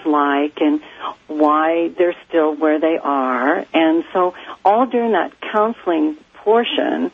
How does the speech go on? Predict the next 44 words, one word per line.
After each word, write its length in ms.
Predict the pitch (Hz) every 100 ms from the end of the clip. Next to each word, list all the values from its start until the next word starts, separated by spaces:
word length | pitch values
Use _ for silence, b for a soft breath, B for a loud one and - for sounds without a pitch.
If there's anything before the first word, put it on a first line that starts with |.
| B B B
what 220 | - 185 190
happens 480 | 214 214 226 180 180
is 120 | 156 -
they 180 | 175 165 -
seem 200 | 196 190
to 100 | 185
calm 460 | - - 165 165 175
down. 360 | 226 277 160
I 120 | - 170
mean, 220 | 185 -
it's 120 | 190 - - B B -
as 140 | 202 202
if 200 | 220 220
I'm 200 | 196 190
just 200 | 196 190 -
talking 420 | 170 170 - 185 - -
to 320 | 170 170 170
a 80 | 175
normal 340 | 165 151 156
person 540 | 175 294 285 - - - _ _ - _ -
because, 360 | 196 208 175
of 100 | 175
course, 300 | - 226 202 - B B B
that's 240 | 226 214 -
what 120 | 180
they 140 | 175 -
are. 440 | 208 185 - -
They 140 | 160 156
are 220 | 165 160
consciousness. 720 | 156 - 226 - 143 - 139 - - b b -
And 120 | 165
the 60 | 165
consciousness 600 | - 233 233 185 170 151 - -
is 100 | 160 -
still 260 | 196 185 151
the 140 | 156 - -
same 460 | 262 262 151 131 139 B B B -
as 200 | 170 170 151 151
they 120 | 151
were 300 | 160 156 147
when 220 | 147 139
they 100 | 139
were 160 | 135 139
alive. 540 | 139 170 147 -